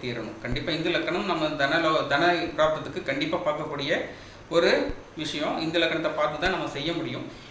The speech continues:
ஒரு சப்போஸ் இந்து லக்கணத்துல ஒரு கிரகம் இருந்து, இப்போ சந்திரனோ செவ்வாயோ,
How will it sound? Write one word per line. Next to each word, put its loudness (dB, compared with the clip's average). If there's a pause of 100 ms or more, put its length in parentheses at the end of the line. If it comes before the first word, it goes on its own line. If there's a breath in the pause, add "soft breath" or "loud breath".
(140 loud breath)
ஒரு 6
சப்போஸ் 2
இந்து 6
லக்கணத்துல 6
ஒரு 8
கிரகம் 4
இருந்து, 0 (600)
இப்போ -6
சந்திரனோ 2 (680)
செவ்வாயோ, 4